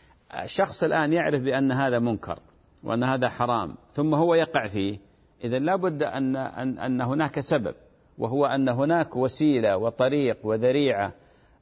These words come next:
أوصلته إلى هذا الأمر، أوصلته إلى هذا الأمر.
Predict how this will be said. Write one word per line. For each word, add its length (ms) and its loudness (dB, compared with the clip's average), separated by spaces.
أوصلته 600 0
إلى 200 2
هذا 240 0
الأمر، 320 -2
أوصلته 480 -2
إلى 80 0
هذا 180 0
الأمر. 200 -4